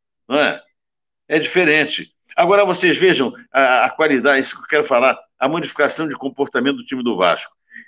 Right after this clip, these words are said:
Ignorou que tava jogando fora de casa ontem. Jogou o jogo,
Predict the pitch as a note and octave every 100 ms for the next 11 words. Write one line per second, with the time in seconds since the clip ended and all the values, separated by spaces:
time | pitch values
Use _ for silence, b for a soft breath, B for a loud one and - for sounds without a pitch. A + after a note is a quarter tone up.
0 | _ - G#3+ F3+ A3+ G#3+ D3 D#3 F3+ B2+
1 | G2 - B2 A#2+ G#2+ G2+ B2+ G#2 F#2 A#2
2 | G2+ E2 - G2 G2 - - - B2 B2
3 | F2+ - _ _ _ _ _ F3 F#3+ E3
4 | G3+ G3 D#3 F3+ D2 -